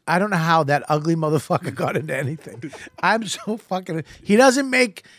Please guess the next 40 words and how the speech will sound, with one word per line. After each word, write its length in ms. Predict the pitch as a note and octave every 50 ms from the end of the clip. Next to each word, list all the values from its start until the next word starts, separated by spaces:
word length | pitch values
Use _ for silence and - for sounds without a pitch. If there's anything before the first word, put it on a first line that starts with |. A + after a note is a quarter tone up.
| _ _ _ -
I 120 | F3+ G3+
understand 500 | A3+ B3 B3+ G3 - - B3 G#3+ G#3+ G3
how 200 | F3 F3 E3+ E3
Richard 340 | C#3 D#3 F#3 F3+ - F#3+ D#3+
Duv-, 220 | F3+ E3 D3+ D#3 D#3 - -
uh, 40 | D3+
uh, 260 | - D3+ D3 C#3 -
you 80 | E3+ E3
know, 240 | D3+ C#3 C3 B2+ C3
uh, 260 | C#3 C3+ B2+ B2+ A#2+ B2+ - _ -
uh, 80 | C#3 C3+ C3+ C#3 B2+
Duvall 480 | A#2+ D#3+ C#3 C3 E3+ E3 E3+ F3+ F3+
made 280 | E3+ E3 D#3+ D#3 D#3 D#3
it 80 | D#3
with 140 | C#3 C#3+ A#2+
his. 180 | C3+ C3 B2 - - - _ _
He's 240 | - G3 G#3 F3+ C#3+
bald. 440 | - D#3+ D3+ D3 D3 D3 D3 - - - - _
He's 200 | - F3+ E3+ E3
a 60 | E3
great 280 | C#3 D3+ D3 C#3+ C#3
actor. 240 | C#3 C3 B2 B2 A#2+ - - - _ _
Like, 180 | - D#3 D3 -
comedy 420 | - - E3+ F#3 F#3 F#3 F#3 F3+
wise, 240 | E3 D3 D3 D3 C3
this 240 | - A3+ B3 - -
guy 520 | - B3 G#3 F3+ E3 D3+ C3+ C3 B2+ B2 - _ _ _ _ _
is 180 | F#3 E3+ D3+ D#3+
one 140 | F3 F3 E3+
of 60 | D#3+
the 80 | D#3 -
fucking 340 | - - - - - - - C#3+ B2+ -
most 160 | _ - - - - -
ugliest 300 | F#3 E3 F3 B2 - -
human 180 | E3+ D3 C3+ B2+
beings 300 | C3 C#3+ C3+ C3 A#2+ B2
on 100 | A#2+ A#2+
the 60 | B2
planet 380 | B2 - - C3 C3+ B2 A2+ A#2
Earth. 340 | A2+ A2 G2+ - - -